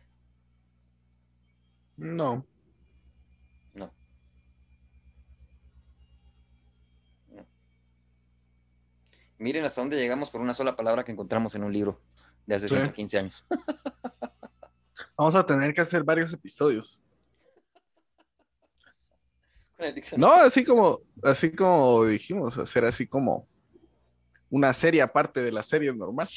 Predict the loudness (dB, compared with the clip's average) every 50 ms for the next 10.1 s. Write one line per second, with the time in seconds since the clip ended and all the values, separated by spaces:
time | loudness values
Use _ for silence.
0 | -20 -20 _ _ _ _ -18 -16 -16 -16 -14 -10 -6 -6 -6 -6 -6 -4 -2 -2
1 | -2 -2 -4 -6 -8 -14 -16 _ _ -20 -20 -20 -20 -20 _ _ _ _ _ _
2 | _ _ _ _ _ -6 -6 -2 0 0 2 4 2 2 2 2 2 2 2 2
3 | 0 -4 -6 -10 _ -20 _ _ _ _ _ _ _ _ _ _ _ _ 0 0
4 | 2 4 6 6 8 8 8 8 8 6 6 6 6 6 6 6 2 -4 -4 -2
5 | 0 0 0 -2 -4 -6 -10 _ _ _ -10 -4 -2 0 0 2 4 2 2 2
6 | -2 -4 -6 -6 -6 -2 0 0 0 0 -2 -2 -2 -4 -4 -2 -4 -4 -6 -4
7 | -6 -6 -4 -4 -6 -6 -8 -8 -8 -10 -6 -4 -4 -4 -4 -6 -8 -6 -8 -8
8 | -10 -10 -12 -14 -12 -10 -10 -10 -10 -12 -12 -8 -8 -6 -4 -6 -6 -6 -6 -6
9 | -8 -8 -8 -12 -14 -14 -14 -12 -12 -12 -12 -12 -12 -14 -14 -16 _ -20 -20 -20
10 | _